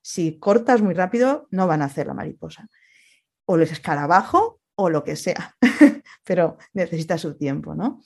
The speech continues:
Para mí eso es, es esencial. Entonces, el hacer, el sentir y el pensar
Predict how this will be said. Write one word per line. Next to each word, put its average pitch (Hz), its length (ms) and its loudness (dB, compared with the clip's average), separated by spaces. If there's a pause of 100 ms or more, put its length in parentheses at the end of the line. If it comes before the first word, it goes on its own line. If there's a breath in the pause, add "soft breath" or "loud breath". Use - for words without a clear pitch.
(160)
Para 165 220 -4
mí 175 120 -4
eso 180 180 -2
es, 165 280 -2
es 160 140 -10
esencial. 147 480 -8
Entonces, 180 380 -4
el 175 120 -2
hacer, 175 460 0 (160)
el 190 100 -8
sentir 185 400 -4
y 175 60 -6
el 165 100 0
pensar 170 560 -4